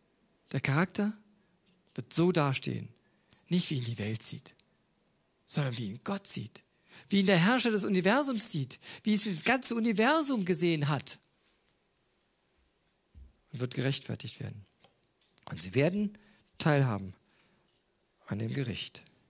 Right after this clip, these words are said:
Den schuldig sprechen, der sie, der sie im Gericht verurteilte.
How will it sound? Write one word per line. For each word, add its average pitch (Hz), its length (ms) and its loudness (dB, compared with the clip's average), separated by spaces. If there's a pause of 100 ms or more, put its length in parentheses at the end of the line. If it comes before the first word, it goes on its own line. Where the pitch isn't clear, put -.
(1080)
Den 165 200 0
schuldig 147 360 -2
sprechen, 131 520 -4 (580)
der 123 80 -8
sie, 131 140 -2 (180)
der 120 380 -6
sie 180 220 -2
im 165 120 -6
Gericht - 480 -10 (240)
verurteilte. 120 800 -10